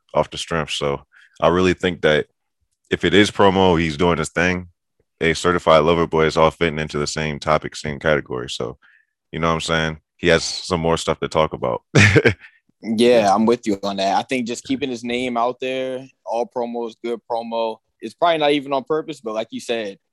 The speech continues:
Speaker 2: it fits right into the theme of, uh, being a certified lover boy.
Speaker 1: Exactly.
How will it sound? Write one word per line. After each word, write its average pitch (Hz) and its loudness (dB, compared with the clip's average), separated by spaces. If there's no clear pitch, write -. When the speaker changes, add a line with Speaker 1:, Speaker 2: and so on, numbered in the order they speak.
Speaker 2:
it - -14
fits 123 0
right 107 2
into 110 -6
the 107 -6
theme 107 -8
of, 95 -8
uh, 104 -6
being 101 2
a 95 0
certified 104 2
lover 104 0
boy. 92 -4
Speaker 1:
Exactly. 73 -4